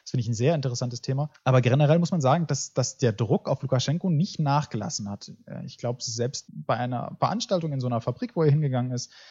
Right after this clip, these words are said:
und so eine Rede anhalten würde für, für Leute, die, wo man normalerweise sagen könnte, die wären ihm vielleicht ein bisschen positiver gegenüber, <laughs> ähm,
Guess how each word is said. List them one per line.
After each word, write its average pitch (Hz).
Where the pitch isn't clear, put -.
und 131
so 120
eine 120
Rede 165
anhalten 139
würde 127
für, 123
für 117
Leute, 123
die, 120
wo 120
man 110
normalerweise 117
sagen 117
könnte, 117
die 110
wären 120
ihm 131
vielleicht 113
ein 120
bisschen 113
positiver 170
gegenüber, 135
<laughs> -
ähm, 127